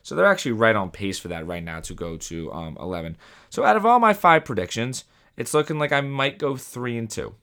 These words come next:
which is, which is a win. So, um, that's red light, green light so far. Otherwise, small stuff. I mean, I had the Packers winning the N F C North. They're on their way. I had the Rams winning the N F C West. They're on their, uh, they're not on their way 'cause the Cardinals are ahead of 'em.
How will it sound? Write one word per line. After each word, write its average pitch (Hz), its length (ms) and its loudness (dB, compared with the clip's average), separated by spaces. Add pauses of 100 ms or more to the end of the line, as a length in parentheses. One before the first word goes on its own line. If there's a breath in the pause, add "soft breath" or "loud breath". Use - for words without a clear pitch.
(380 loud breath)
which 123 200 -4
is, 170 340 -4
which 185 120 -16
is 202 100 -8
a 247 40 -4
win. 101 300 -4 (360 soft breath)
So, 131 640 4
um, 127 360 2
that's 156 300 2
red 117 400 0
light, 110 180 2
green 127 320 -6
light 90 300 -6 (240 soft breath)
so - 180 -2
far. 120 240 2
Otherwise, 185 400 4
small 135 480 2
stuff. 170 480 2
I 127 120 -2
mean, 131 400 -4 (120)
I 104 100 -2
had 120 360 4
the 110 80 -6
Packers 117 400 2
winning 120 240 -4
the 107 80 -2
N 98 100 -2
F 98 60 -4
C 104 120 -8
North. 147 260 0 (100)
They're 104 180 2
on 101 140 0
their 98 80 0
way. 85 240 -2 (260 loud breath)
I 71 60 -6
had 98 100 0
the 101 80 0
Rams 107 280 0
winning 107 140 -2
the 101 40 -2
N 95 60 0
F 92 60 -4
C - 120 -8
West. 98 340 0
They're 98 120 -4
on 95 160 -2
their, 90 340 -4
uh, 90 220 0
they're 98 100 -2
not 110 200 2
on 113 60 -4
their 107 120 0
way 104 180 2
'cause 107 120 -10
the 101 100 -12
Cardinals 95 420 -6
are 87 80 -4
ahead 98 220 -2
of 104 100 0
'em. 110 160 -2